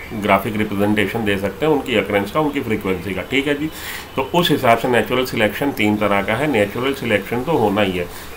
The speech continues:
स्टेबलाइजिंग टाइप का सिलेक्शन क्या है? तो ये वाला देखिए ग्राफ जो बना हुआ है, इसमें रेड ग्राफ जो है ये बता रहा आपको बिफोर नेचुरल सिलेक्शन के एक्शन में आने से पहले वो एक समय में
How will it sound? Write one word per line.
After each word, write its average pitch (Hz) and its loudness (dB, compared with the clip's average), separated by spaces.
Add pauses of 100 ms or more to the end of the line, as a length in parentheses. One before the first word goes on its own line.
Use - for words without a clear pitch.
स्टेबलाइजिंग 147 4
टाइप 156 2
का 160 2
सिलेक्शन 151 0
क्या 127 4
है? 131 4
तो 135 -6
ये 135 2
वाला 131 2
देखिए 123 0
ग्राफ 107 4
जो 123 0
बना 104 0
हुआ 101 2
है, 131 2
इसमें 127 -2
रेड 113 0
ग्राफ 95 0
जो 98 -2
है 107 -4 (540)
ये 202 4 (340)
बता 208 4
रहा 107 4
आपको 110 0 (240)
बिफोर 117 2
नेचुरल 107 2
सिलेक्शन 104 0
के 117 2
एक्शन 110 -4
में 113 0
आने 101 0
से 107 -4 (120)
पहले 110 0 (680)
वो 123 -2
एक 113 2
समय 104 2
में 117 0